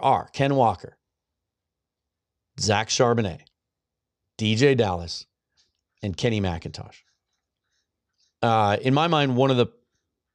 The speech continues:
one of the most dynamic young running back rooms in the league. Deep, versatile, they can all contribute. I think it's an upgrade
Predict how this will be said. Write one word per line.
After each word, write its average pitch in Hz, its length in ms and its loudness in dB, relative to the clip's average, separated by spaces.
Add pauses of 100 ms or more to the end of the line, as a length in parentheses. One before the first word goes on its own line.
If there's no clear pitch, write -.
(120)
one 123 180 0
of 110 60 0
the 107 60 2
most 104 340 -2
dynamic 131 600 0
young 123 580 2
running 135 280 2
back 113 260 2
rooms 113 300 0
in 98 60 -4
the 95 80 -4
league. 139 420 2 (1500)
Deep, 160 320 0
versatile, 156 480 4
they 113 100 0
can 107 120 -2
all 135 160 2
contribute. 143 580 2
I 95 100 -2
think 113 140 0
it's - 120 -4
an 98 60 -2
upgrade 160 500 2